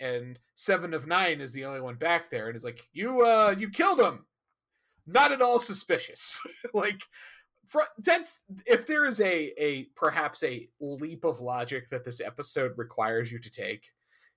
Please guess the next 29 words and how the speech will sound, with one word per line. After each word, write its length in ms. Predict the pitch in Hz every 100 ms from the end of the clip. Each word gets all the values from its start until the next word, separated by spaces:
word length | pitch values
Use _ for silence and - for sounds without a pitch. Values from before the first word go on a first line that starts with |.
| -
it's 260 | 139 127 117
that 360 | 131 120 120 -
at 120 | 151 156
no 220 | 156 160
time 600 | 160 139 135 127 117 110 135
do 100 | 131
the 100 | 127
Belarusians 960 | 143 151 139 131 127 131 120 113 113 -
realize 600 | 135 127 120 113 110 110 - 120
that 240 | 117 110 -
Seven 580 | - - - 143 127 139
of 120 | 123
Nine 220 | 127 117
is 120 | 117
acting 460 | 131 117 131 101 98 _ _
weird. 580 | 123 123 107 92 87 - _ _ _ -
I 100 | -
know 120 | 269 269
they've 160 | 208
never 220 | 208 170 131
met 260 | 127 165
her, 320 | - 185 180 185 _ _ 180
but 160 | 170 180
even 260 | 226 254
if 160 | 247 233
they 140 | 196
haven't, 400 | 131 160 165 147
it's 180 | 123 -
like, 200 | 165 131